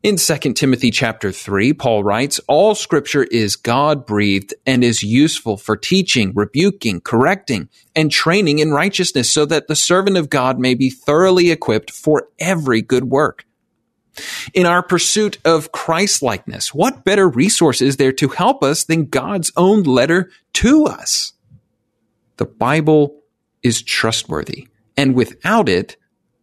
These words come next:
we will be led astray. If the Word of God isn't being preached in the church, what is? Are the members listening to motivational speeches, practical how-to guides, or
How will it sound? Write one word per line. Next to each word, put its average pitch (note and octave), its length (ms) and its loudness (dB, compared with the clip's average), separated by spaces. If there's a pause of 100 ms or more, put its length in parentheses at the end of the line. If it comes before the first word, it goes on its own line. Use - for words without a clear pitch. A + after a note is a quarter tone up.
(120)
we A#2 140 0
will C3+ 160 2
be C#3 160 2
led G#2 220 2
astray. D#2 480 -6 (1000)
If C3+ 120 -4
the D3 100 2
Word D#3 200 2
of A#2 80 -6
God A#2+ 360 0
isn't D#3 380 0
being A#2+ 260 2
preached - 600 -4
in A2 160 2
the G2 80 0
church, - 420 -4
what A2+ 380 -4
is? A#2+ 480 -2 (1040)
Are G2+ 100 -2
the F#2+ 80 -2
members A#2+ 360 0
listening A#2+ 420 -2
to F#2+ 340 -4 (420)
motivational A2+ 720 0
speeches, C3 760 -2 (600)
practical C3 800 0
how-to B2 580 0
guides, B2+ 600 0
or F2 260 -2